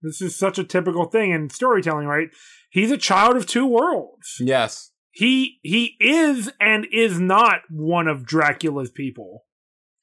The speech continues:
Speaker 2: That's right. It's true. He can go out in the sunlight.
Speaker 1: Yeah.
Speaker 2: He, uh, cries normal tears
Speaker 1: Yeah,
Speaker 2: instead of
Speaker 1: instead
Speaker 2: blood
Speaker 1: of blood
Speaker 2: tears.
Speaker 1: tears, yeah.
Speaker 2: Yeah, yeah.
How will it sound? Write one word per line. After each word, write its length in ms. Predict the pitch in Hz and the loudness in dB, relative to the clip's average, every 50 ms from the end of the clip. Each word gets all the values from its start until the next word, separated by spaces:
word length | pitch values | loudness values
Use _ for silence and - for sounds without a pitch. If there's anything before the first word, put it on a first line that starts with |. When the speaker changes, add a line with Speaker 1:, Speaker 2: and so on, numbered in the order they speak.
| _ _ _ _ _ - | _ _ _ _ _ -2
Speaker 2:
That's 240 | 160 170 170 - | 0 0 0 2
right. 260 | 196 226 262 269 - - _ _ _ _ _ - | 2 2 2 2 0 -2 _ _ _ _ _ -6
It's 180 | - 165 160 - | -6 -4 -4 -2
true. 280 | - 254 262 226 156 135 | -4 -2 0 0 0 0
He 160 | 135 156 147 | 0 -2 -2
can 200 | - 160 147 139 | -2 -2 0 2
go 120 | 131 131 131 | 2 4 4
out 180 | 127 127 131 123 | 4 4 4 2
in 140 | 127 123 123 | 0 0 0
the 80 | 117 | -2
sunlight. 640 | 113 - - 202 202 208 208 208 202 196 196 190 - | -2 -2 0 0 0 2 2 0 0 2 2 2 2
Speaker 1:
Yeah. 220 | - 233 151 117 95 95 107 127 _ _ _ _ _ | 2 0 -2 -4 -8 -14 -20 -20 _ _ _ _ _
Speaker 2:
He, 320 | - - 185 185 180 175 170 | -6 -4 -2 0 0 2 4
uh, 400 | 160 156 151 151 147 147 143 - - _ _ _ _ _ _ _ _ _ _ _ _ _ _ _ _ _ _ - 160 - | 4 4 4 2 2 2 0 -2 -6 _ _ _ _ _ _ _ _ _ _ _ _ _ _ _ _ _ _ -18 -14 -4
cries 480 | - 180 151 147 151 160 165 156 143 | 0 2 2 4 4 2 0 0 -2
normal 480 | 160 165 160 160 165 170 170 175 175 170 | 0 0 2 2 2 2 0 0 -2 -2
tears 500 | - 196 180 175 180 185 190 202 202 180 | 0 0 2 2 2 2 0 0 0 0
Speaker 1:
Yeah, 60 | 190 | 2
Speaker 2:
instead 240 | 220 226 214 185 180 | 4 6 6 6 6
of 80 | 170 185 | 6 4
Speaker 1:
instead 180 | 190 147 - 190 | 2 4 4 4
Speaker 2:
blood 140 | 175 185 185 180 | 6 6 4 4
Speaker 1:
of 20 | |
blood 140 | 180 185 190 208 | 6 6 6 6
Speaker 2:
tears. 140 | 220 208 214 208 220 220 220 220 | 6 6 6 8 8 8 8 8
Speaker 1:
tears, 260 | 220 220 226 214 202 | 8 8 6 4 2
yeah. 340 | 196 180 160 147 143 143 151 - _ _ _ _ _ | 2 2 2 0 -2 -6 -10 -16 _ _ _ _ _
Speaker 2:
Yeah, 220 | - 180 175 190 202 | -4 0 0 2 4
yeah. 340 | 208 214 208 185 139 117 104 | 4 4 4 4 4 2 0